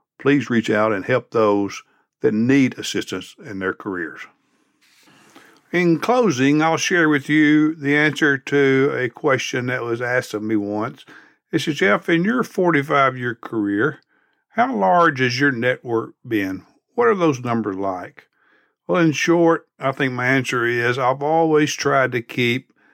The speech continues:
five or six current members of my professional network.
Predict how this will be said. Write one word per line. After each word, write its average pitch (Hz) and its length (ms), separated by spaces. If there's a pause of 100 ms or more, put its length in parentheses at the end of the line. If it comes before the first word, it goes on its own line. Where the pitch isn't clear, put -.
(120)
five 156 480
or 160 100
six - 560 (180)
current 160 640 (500)
members 135 440
of 123 160
my 117 220
professional 117 600
network. 104 520